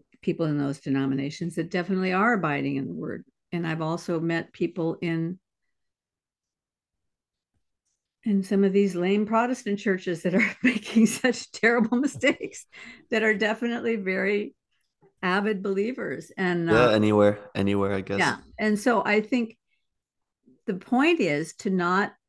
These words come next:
Speaker 1: forsake the assembling together of one another and to
Speaker 2: Yeah.
Speaker 1: sing and, and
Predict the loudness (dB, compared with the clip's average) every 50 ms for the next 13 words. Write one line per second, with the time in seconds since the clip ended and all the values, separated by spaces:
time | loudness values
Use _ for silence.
0 | _ _ _ _ _ _ -20 -20 _ _ _ _ _ _ -4 -4 -4 -4 -6 -4
1 | -2 2 2 2 2 0 0 2 2 2 2 -2 -4 -4 -4 -4 -4 -4 -4 -4
2 | -4 -6 -6 -6 -4 -2 0 0 0 -2 -2 -4 -6 -8 _ -6 -6 -6 -6 -4
3 | -4 -4 -2 -2 -4 -4 -4 -6 -6 -8 -12 -16 -18 _ _ _ _ _ -6 -6
4 | -6 -6 -8 -10 -6 -4 -2 -2 -2 -4 -6 -12 _ -20 -20 _ _ _ _ -20
5 | -14 -12 -10 -10 -10 -12 _ _ -8 -6 -6 -4 -4 -6 -6 -8